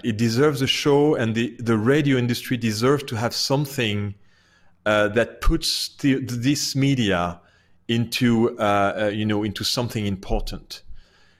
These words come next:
And when we started, I must admit that it was small. We were doing small things. We were, but, you know, we were in, into this small industry. So, and today, and I hope that it's the experience that you will have when you will visit the show.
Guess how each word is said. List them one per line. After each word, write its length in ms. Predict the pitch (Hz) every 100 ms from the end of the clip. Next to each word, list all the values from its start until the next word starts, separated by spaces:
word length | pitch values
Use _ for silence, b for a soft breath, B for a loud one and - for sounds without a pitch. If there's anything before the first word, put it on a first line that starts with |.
| b -
And 320 | 120 123 120 -
when 220 | 120 127
we 100 | 127
started, 680 | 123 - 180 185 143 202 - -
I 200 | 113 123
must 220 | 135 127
admit 280 | 104 104 113
that 120 | 107
it 60 | 98
was 180 | 95 -
small. 600 | 110 107 113 117 117 120
We 120 | 104
were 300 | 98 98 98
doing 300 | 101 110 113
small 400 | - - 117 123
things. 420 | 123 117 117 110
We 100 | 107
were, 300 | 98 95 92
but, 220 | 95 110
you 60 | 170
know, 140 | 135
we 200 | 104 101
were 160 | 101 101
in, 200 | 101 101
into 340 | - 101 -
this 200 | 98 95
small 320 | - 107 104 104
industry. 560 | 107 107 - - 113
So, 300 | 117 107 95 B B B B _
and 220 | 120 123
today, 680 | - 120 147 165 117 92 90 -
and 300 | 110 110 110 - -
I 140 | 107
hope 520 | 98 - 135 135 - -
that 340 | 113 110 - - -
it's 280 | 101 - -
the 100 | 110
experience 540 | - - 101 107 104
that 300 | - 95 -
you 80 | 98
will 280 | 92 92 87
have 380 | 95 113 101
when 180 | 95 95
you 120 | 95
will 260 | 92 92 92
visit 400 | 85 113 110 104
the 80 | 98
show. 540 | - 156 139 92 92